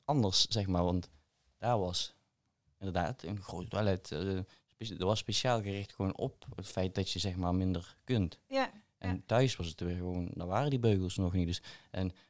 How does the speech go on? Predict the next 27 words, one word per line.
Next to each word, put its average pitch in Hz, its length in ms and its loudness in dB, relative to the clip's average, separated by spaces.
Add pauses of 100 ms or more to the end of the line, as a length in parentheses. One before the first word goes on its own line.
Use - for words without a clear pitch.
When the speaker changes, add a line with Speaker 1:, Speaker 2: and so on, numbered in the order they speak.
(140)
Speaker 1:
dat 92 100 -6
moest 90 140 -6
toen 135 160 2
allemaal 92 280 2
geregeld 98 460 2
worden. 85 220 -4
Was 90 160 -4
weer, 98 320 0
eigenlijk 127 280 0
dat, - 100 -8 (120)
begon 110 240 0
dat 104 80 2
proces 127 400 -2
toch 110 120 -4
weer 117 100 -4
een 107 80 4
beetje 98 220 2
opnieuw. 101 380 2 (180)
Speaker 2:
Ja. - 340 -4 (480)
Speaker 1:
Ehm, 90 440 -2 (120)
dat 87 220 -20
is - 60 0
wel 117 100 2
heel 92 120 2
goed - 340 -6
dat, 92 180 -4
eh, 90 120 -2